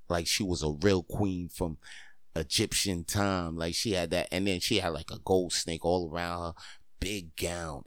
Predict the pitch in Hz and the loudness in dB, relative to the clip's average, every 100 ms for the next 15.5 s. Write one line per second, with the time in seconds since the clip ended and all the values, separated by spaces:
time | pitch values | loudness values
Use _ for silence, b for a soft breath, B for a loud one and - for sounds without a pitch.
0 | - 98 98 87 - 82 80 87 82 - | -6 -2 -2 -4 -6 -6 -6 -4 -6 -4
1 | - 101 87 73 76 85 - 120 98 107 | -2 0 -2 -4 -4 -2 0 -2 2 2
2 | 95 - B B B B - - 101 110 | 2 -2 B B B B -4 -2 2 0
3 | 82 110 - 90 92 104 80 - 110 98 | 2 0 2 0 4 6 4 2 2 2
4 | 90 95 87 92 90 - 90 - 78 80 | 4 2 4 2 2 6 6 4 0 2
5 | 69 80 90 67 50 - - - - - | 4 8 8 8 0 -14 -20 -18 -18 -18
6 | - 110 101 95 90 87 113 90 87 80 | 2 4 4 6 6 6 2 2 2 2
7 | - 92 - 85 82 80 76 - 87 78 | 4 4 4 0 0 0 0 -4 -4 -6
8 | - 95 82 69 B B B B - 85 | -4 -2 -2 -2 B B B B -4 0
9 | 101 92 87 - 82 78 92 131 - - | 2 2 0 0 -2 0 2 2 0 -2
10 | 95 104 113 80 78 - - 90 - 170 | 0 2 4 2 -2 -8 -2 4 4 4
11 | - 117 107 98 92 104 101 71 - 107 | 2 2 4 4 4 4 2 2 0 0
12 | 117 127 101 - 110 - 113 - - - | 2 2 0 2 2 2 0 0 -2 -8
13 | B B B 82 - 104 123 87 - 101 | B B B -6 2 4 4 0 -6 -6
14 | 92 67 92 73 58 87 95 - - - | -6 -4 -2 -2 -2 -2 -2 -6 -4 -4
15 | 78 - - - - | -4 -4 -4 -6 -6